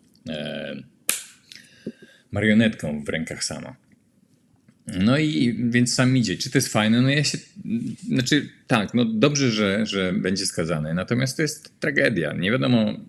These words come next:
czy on sobie nie zrobi krzywdy w tym więzieniu, czy nie popełni samobójstwa,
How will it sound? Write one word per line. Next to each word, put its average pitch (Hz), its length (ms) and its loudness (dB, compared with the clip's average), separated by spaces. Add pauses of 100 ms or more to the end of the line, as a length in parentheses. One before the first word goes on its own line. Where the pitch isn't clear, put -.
(140)
czy 101 180 -2
on 104 60 -4
sobie 92 260 -2
nie 87 120 -2
zrobi 85 260 -2
krzywdy 76 360 -6
w - 60 -14
tym 76 180 -6
więzieniu, 76 400 -8
czy 80 200 -8
nie 80 100 -4
popełni 85 360 -2
samobójstwa, 76 760 -8